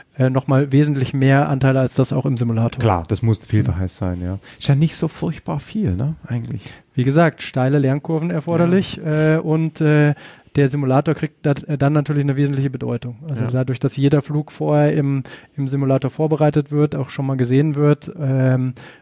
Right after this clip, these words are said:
Speaker 1: und dann die Flugstunde an sich
Speaker 2: Klar.
Speaker 1: natürlich sehr, sehr effizient und effektiv aufeinander aufbaut, hat man
Speaker 2: Ja.
Speaker 1: natürlich auch nicht viel Spiel, da sehr lange zu brauchen in, im Lernfortschritt.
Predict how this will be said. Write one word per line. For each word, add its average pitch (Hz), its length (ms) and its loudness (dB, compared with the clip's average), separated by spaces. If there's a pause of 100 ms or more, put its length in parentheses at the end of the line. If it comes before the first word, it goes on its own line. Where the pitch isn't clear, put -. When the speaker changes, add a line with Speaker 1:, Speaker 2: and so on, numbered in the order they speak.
(200)
Speaker 1:
und 123 200 -4
dann 139 180 2
die 139 100 0
Flugstunde 147 540 -4
an 143 140 -4
sich 139 140 -2
Speaker 2:
Klar. 139 140 -2
Speaker 1:
natürlich 135 220 -2
sehr, 135 220 4
sehr 135 320 2
effizient 135 480 -2
und 147 80 -6
effektiv 143 420 -4
aufeinander 139 500 2
aufbaut, 175 520 0
hat - 180 -4
man 151 100 0
Speaker 2:
Ja. 143 40 0
Speaker 1:
natürlich 143 340 -2
auch 151 140 -4
nicht 160 240 0
viel - 300 -2
Spiel, 156 600 4
da 143 420 4
sehr 139 200 4
lange 139 280 4
zu - 120 -10
brauchen 135 560 -4
in, 139 460 -2
im 127 240 -6
Lernfortschritt. 127 640 -6